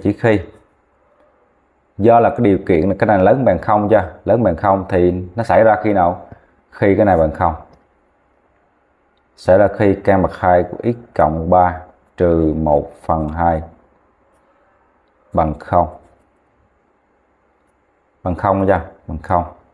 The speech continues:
Tương đương căn bậc hai của x cộng ba bằng một phần hai.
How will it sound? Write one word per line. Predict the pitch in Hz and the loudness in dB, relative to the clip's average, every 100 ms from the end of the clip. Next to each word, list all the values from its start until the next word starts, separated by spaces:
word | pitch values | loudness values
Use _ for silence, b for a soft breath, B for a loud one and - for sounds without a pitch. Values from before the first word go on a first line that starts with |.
| _ _ _ _ _ _ _ _ _ _ _ _ _ _ _ _ | _ _ _ _ _ _ _ _ _ _ _ _ _ _ _ _
Tương | 107 101 98 | 2 2 4
đương | 95 98 95 - - _ _ _ _ _ _ _ _ _ _ _ _ _ _ _ _ _ _ _ _ _ _ _ _ _ _ _ _ _ _ _ _ _ _ _ _ _ _ _ _ - | 2 2 0 -10 -20 _ _ _ _ _ _ _ _ _ _ _ _ _ _ _ _ _ _ _ _ _ _ _ _ _ _ _ _ _ _ _ _ _ _ _ _ _ _ _ _ 0
căn | 107 | 2
bậc | 92 - | 2 -2
hai | 101 95 92 | 0 2 2
của | - - | -4 -4
x | 127 127 _ _ _ _ | -4 -4 _ _ _ _
cộng | 76 76 82 87 | 0 0 -2 2
ba | 92 90 80 - - | 2 2 -4 -16 -4
bằng | 85 82 80 | -2 0 0
một | 78 - | -2 -2
phần | - 85 80 | -8 -6 -6
hai. | 80 87 90 | -6 -2 0